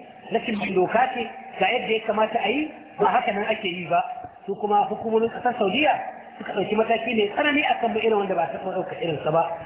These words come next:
Muna roƙon Allah ɗauke sarki ya sa wannan ya zama abu ne da ba za a sake daidaita shi ba. Allah ya sa a yi hajji lafiya, a ƙare lafiya, a yi karɓaɓɓe. Allah ya azurta mu ibada a cikin ruwan sanyi, a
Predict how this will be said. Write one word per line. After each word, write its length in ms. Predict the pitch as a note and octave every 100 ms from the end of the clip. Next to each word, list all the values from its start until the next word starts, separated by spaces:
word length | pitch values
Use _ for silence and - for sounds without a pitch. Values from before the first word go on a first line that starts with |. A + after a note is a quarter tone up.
| - -
Muna 160 | G3 F#3+
roƙon 140 | F3 -
Allah 140 | G3+
ɗauke 340 | - E3 G#3 G#3
sarki 220 | G#3 B3
ya 60 | G#3+
sa 120 | G3
wannan 400 | F#3+ G#3+ G3+ F#3+ - - - - - -
ya 100 | F#3+
zama 180 | A#3 -
abu 140 | G3+ A#3
ne 80 | G#3
da 80 |
ba 100 | G3
za 80 | G3
a 200 | B3+ A3
sake 240 | A3 A3 G#3+
daidaita 380 | G3+ F#3 E3+ E3
shi 60 | E3
ba. 120 | F3 - - - - - -
Allah 200 | G3 F3+
ya 100 | E3
sa 80 | G3+
a 80 |
yi 80 | F3
hajji 280 | F3 F3 E3+
lafiya, 320 | F3+ G3 G#3 E3
a 40 |
ƙare 260 | - F3+ E3+
lafiya, 320 | F#3+ D#3+ D3+ - - - - -
a 60 |
yi 60 | F#3+
karɓaɓɓe. 500 | F#3+ F3+ A#3 B3 C4 C4 - - - - -
Allah 360 | G3+ F#3+ F3+ F3+ -
ya 80 | F3+ G#3
azurta 420 | F#3 F3 - F#3
mu 280 | F#3 F#3 F3+ - - - - - -
ibada 600 | F#3+ F3 G#3+ A3 F#3 D#3 - - -
a 40 | -
cikin 220 | G3+ F#3
ruwan 180 | F#3+ F#3
sanyi, 360 | G#3+ G#3 G#3 G3 - - - -
a 80 | -